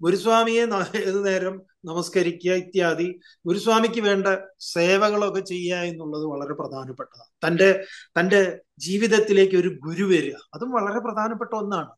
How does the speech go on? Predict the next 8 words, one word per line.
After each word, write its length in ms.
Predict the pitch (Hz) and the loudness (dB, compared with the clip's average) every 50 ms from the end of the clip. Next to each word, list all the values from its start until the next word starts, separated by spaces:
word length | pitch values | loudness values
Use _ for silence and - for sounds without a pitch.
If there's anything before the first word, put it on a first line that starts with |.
| _ _ - - - | _ _ -20 -6 -4
അതും 280 | 160 170 262 269 254 240 | -2 0 0 0 0 -2
ഈ 200 | 214 214 240 254 | 0 2 2 4
ഒരു 280 | 269 269 277 269 262 262 - - - _ | 4 4 4 0 -2 -4 -12 -18 -16 _
ക്ഷേത്രാചാരത്തിൽ 920 | - 214 220 226 - 233 233 226 220 226 226 220 220 226 233 226 233 240 233 | -2 0 0 2 2 2 4 4 4 2 2 2 2 2 0 -2 -4 -6 -4
മാത്രമേ 400 | 214 196 196 196 196 220 226 226 | -2 -4 -4 -4 -2 -2 0 0
ഉള്ളൂ 260 | 220 214 220 220 208 | 0 -2 -2 0 0
നമുക്ക്. 400 | 196 185 170 - - 165 139 - - _ _ _ _ - | 0 -2 -4 -6 -8 -10 -10 -10 -14 _ _ _ _ -6
ഒരാള് 580 | 180 214 196 180 185 196 220 226 226 220 226 | -2 0 0 2 2 2 2 2 0 0 -2